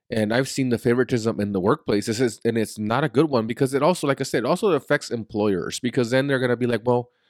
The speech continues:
you know what? These guys are all mad because we gave it to this person, and we're just not gonna, we're just not gonna hire from within anymore. We're just gonna start hiring from the outside because we don't want any trouble." Because, of course, it creates tension at work, because you start looking for work.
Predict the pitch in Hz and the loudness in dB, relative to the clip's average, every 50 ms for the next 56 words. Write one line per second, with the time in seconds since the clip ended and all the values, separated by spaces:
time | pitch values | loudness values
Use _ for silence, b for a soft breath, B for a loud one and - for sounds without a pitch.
0 | _ _ _ _ _ _ 135 139 139 127 117 117 117 117 101 - _ _ _ _ | _ _ _ _ _ _ 2 2 4 4 6 4 4 4 2 -4 _ _ _ _
1 | _ _ _ _ _ _ _ _ _ _ _ _ - 165 160 143 151 139 135 123 | _ _ _ _ _ _ _ _ _ _ _ _ 0 0 4 6 6 6 6 4
2 | 123 117 120 117 113 110 113 113 117 113 107 113 - 107 98 110 107 113 113 113 | 4 4 6 4 4 4 2 2 2 0 -2 -6 -8 -6 -6 -4 -2 0 0 0
3 | 110 - - 101 98 95 - - - 117 110 - - - 95 90 80 101 104 107 | 0 -2 -2 -2 -2 -4 -2 0 0 0 0 0 -2 -4 -6 -4 -4 -4 -2 -2
4 | 123 156 156 160 139 - 139 117 110 107 101 95 90 85 - _ _ _ _ _ | -2 -2 -2 -2 -2 -2 0 0 0 -2 -2 -4 -4 -6 -10 _ _ _ _ _
5 | _ - 120 135 139 139 - 135 120 113 107 98 110 110 101 98 - 113 98 95 | _ -2 0 0 0 -2 -2 -2 0 0 -2 0 0 0 0 -2 -2 -4 -4 -4
6 | 92 - 110 95 90 90 85 82 82 80 78 92 104 107 110 104 113 107 101 98 | -4 -2 -2 -2 -2 -2 -4 -4 -6 -4 -4 -4 -4 -4 -4 -4 -2 -2 -2 -2
7 | 92 - - 104 78 95 113 110 107 104 107 98 113 101 98 110 123 135 143 - | -2 -2 -2 -2 -2 -2 -2 -2 -2 -2 -4 -4 -4 -2 0 0 0 0 0 -2
8 | - - 139 131 120 117 - b b b b b b _ _ - 113 117 107 90 | -2 0 0 0 0 -4 -8 b b b b b b _ _ -2 -2 0 -2 0
9 | 117 123 120 117 110 110 104 101 104 98 95 - - 143 131 127 123 117 123 123 | 2 2 2 2 2 0 0 -2 -4 -4 -4 0 2 2 2 2 0 -2 -2 -4
10 | - 120 131 123 - - 151 147 156 123 110 - - - - _ _ _ _ _ | -4 -4 -4 -6 -4 -2 2 4 4 4 2 0 -4 -10 -12 _ _ _ _ _
11 | _ _ - 131 127 - 127 123 117 107 110 - - - - 135 131 139 143 - | _ _ -4 -4 -2 -2 0 2 2 2 2 -2 -4 -6 -2 0 0 0 0 -2
12 | 143 120 98 - - 85 95 80 - - _ - 196 190 - 113 - 117 101 107 | -4 -4 -6 -8 -6 -4 -4 -4 -4 -8 _ -20 -14 -8 -8 -4 -4 -2 -4 -4
13 | - - 117 98 98 107 104 - 101 90 - 95 90 101 117 135 135 131 127 | -2 -2 -2 0 0 0 -2 -2 -8 -8 -6 -4 -2 2 2 2 2 2 -2